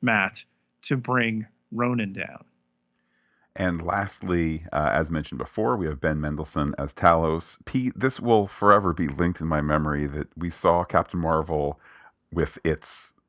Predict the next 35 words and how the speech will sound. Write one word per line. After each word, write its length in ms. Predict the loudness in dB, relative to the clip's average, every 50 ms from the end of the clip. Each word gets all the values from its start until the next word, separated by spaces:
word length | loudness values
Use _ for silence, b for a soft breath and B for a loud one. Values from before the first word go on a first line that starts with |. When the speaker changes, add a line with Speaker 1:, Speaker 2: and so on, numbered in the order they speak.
| _ -12
Speaker 2:
baddie 480 | 0 2 4 4 4 2 0 -2 -4 -4
turned 320 | -4 -4 -2 -2 -4 -4
goodie, 380 | -6 -6 -4 -4 -4 -6 -6 -8
Talos, 640 | -2 2 4 4 4 4 2 0 -2 -2 -4 -4 -4 -4 -4 _
<laughs> 60 | _
the 80 | -8
same 340 | -6 -2 0 0 0 2 0
night 320 | 0 0 0 -2 -2 -4 -6
that 120 | -6 -6
we 120 | -6 -8
saw 360 | -10 -8 -6 -4 -2 -2 -2 -2
the 160 | -2 -2 -2
iconic 560 | -2 -2 -2 -4 -4 -4 -4 -4 -6 -6 -6
Star 180 | -4 -2 -2 -2
Trek 160 | -4 -6 -10
Discovery 400 | -10 -4 0 0 0 2 2 0
episode 440 | 0 -2 -4 -4 -2 0 0 0 -2
where 100 | -2 0
those 180 | 0 -2 -2
characters 440 | 0 0 0 0 0 -2 -4 -8 -8
go 280 | -6 -6 -4 -4 -4 -6
to 100 | -8 -12
Talos 540 | -2 2 4 4 4 4 2 0 -4 -8
for, 500 | -6 -2 0 2 2 4 2 2 2 0 B B B B B B -10 -6
uh, 320 | -2 0 0 2 0 0 -2 -2
and 320 | -4 -4 -2 -4 -4 -8 -12 _ -16 -16 -16 _
to 140 | -6 -2 0
have 180 | 2 2 2
watched 420 | 2 0 0 0 0 -2 -6 -10 _ -20 -20 -20 _ _ 0
both 220 | 2 2 2 2
of 140 | 0 2 4
those 440 | 4 4 4 4 2 0 -4 -6 -8
in 200 | -6 -4 -4 -2
one 240 | -2 -2 -2 -2 -4
evening, 640 | -4 -4 -6 -4 -4 -4 -4 -4 -4 -4 -6 -8